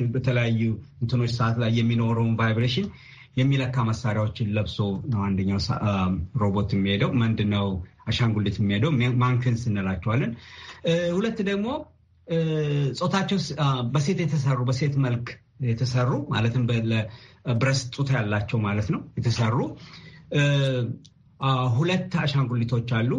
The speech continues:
እ፣ ስማቸው፣ አም፣ አ፣ ዞራ እና ሄልጋ ይባላሉ። እነኚህ ሁለቱ ቬስ-፣ አ፣ ሁለቱም ቬስት ያደርጋሉ። አስትሮ-፣ አ፣ አስትሮራድ ቬስት ይባላል። ይህ ቬስት ራዲሽንን የሚለካ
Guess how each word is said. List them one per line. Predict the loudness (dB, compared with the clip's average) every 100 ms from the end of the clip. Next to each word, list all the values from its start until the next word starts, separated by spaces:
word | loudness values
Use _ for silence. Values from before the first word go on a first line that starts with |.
| -4
እ፣ | -2 0 0
ስማቸው፣ | 0 0 2 2 0 0 -4 -12 -20 -10 -2
አም፣ | 0 2 0 0 -2 -4 -6 -12 -8
አ፣ | 0 2
ዞራ | 2 2 2
እና | 2 2 2
ሄልጋ | 0 0 -2
ይባላሉ። | -2 -4 -2 -2 -2 -4 -14 _ _ -4
እነኚህ | 0 2 2 2
ሁለቱ | 2 0 0 -2 -4 -4 -10 -14 -4
ቬስ-፣ | 0 0 0
አ፣ | 0
ሁለቱም | 0 0 0 0
ቬስት | 0 0 -4
ያደርጋሉ። | -4 -6 -8 -12 -14 -20 _ _ _ _ _ -6
አስትሮ-፣ | -4 -2 -2
አ፣ | 0 0
አስትሮራድ | -2 0 0 0 0 0
ቬስት | -2 -2
ይባላል። | -6 -2 0 0
ይህ | 0 0
ቬስት | -2 -2 0
ራዲሽንን | 0 0 0 0 0
የሚለካ | 0 -2 -4 -4